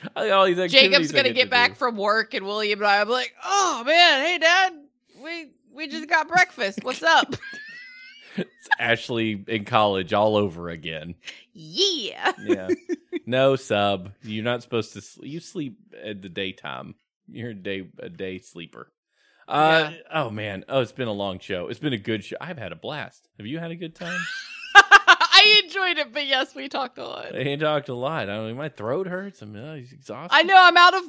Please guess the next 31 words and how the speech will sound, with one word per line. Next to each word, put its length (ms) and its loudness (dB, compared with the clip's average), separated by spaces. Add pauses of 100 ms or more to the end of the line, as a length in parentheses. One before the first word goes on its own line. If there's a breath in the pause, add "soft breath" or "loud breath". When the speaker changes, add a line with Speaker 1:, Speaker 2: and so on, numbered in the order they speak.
(100)
Speaker 2:
I'm 240 0
out 180 0
of 60 -6
my 140 -4
pond 400 -6
Speaker 1:
Yeah. 140 -4
Speaker 2:
water, 240 -4
and, 120 -8
like, 180 -10
there's 160 -8
just 160 -10
particulates 680 -8
at 100 -8
the 80 -6
bottom, 380 -4
so 120 -6
I'm 120 -4
just 180 -12
like, 160 -8
"I 100 -4
need, 360 -6
like, 200 -2
actual 440 -2
Speaker 1:
Yeah. 20 -2
Speaker 2:
water. 400 -4
This 220 -14
is 60 -12
just 120 -12
gonna 140 -14
choke 420 -10
me." 300 -14